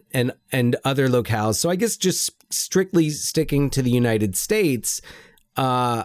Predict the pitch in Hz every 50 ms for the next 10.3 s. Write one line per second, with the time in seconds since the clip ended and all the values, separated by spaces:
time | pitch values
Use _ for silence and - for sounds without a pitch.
0 | - _ - 143 156 165 160 - - 175 165 - 170 160 151 151 147 - - 135
1 | 131 131 131 127 123 123 120 117 110 110 127 - - _ _ _ _ _ _ -
2 | 135 131 131 131 135 110 143 143 - - 135 120 120 - 120 113 127 135 123 -
3 | - 139 120 113 - - - 123 117 110 - - 117 110 110 107 104 101 95 90
4 | - - - 87 85 87 87 - - _ _ 131 127 120 131 123 120 113 113 107
5 | 107 110 101 92 - - 160 156 139 120 113 107 110 107 - - - - - -
6 | _ _ - 123 120 120 117 113 117 113 113 110 113 113 113 110 104 - - -
7 | - - 170 180 226 247 247 233 - 320 269 202 - 311 320 285 220 175 180 196
8 | 190 - 349 320 - - 311 175 131 104 95 101 104 107 120 120 120 117 110 -
9 | - 110 107 104 104 104 101 - - - 110 107 107 101 101 95 95 87 82 82
10 | 87 101 - - 170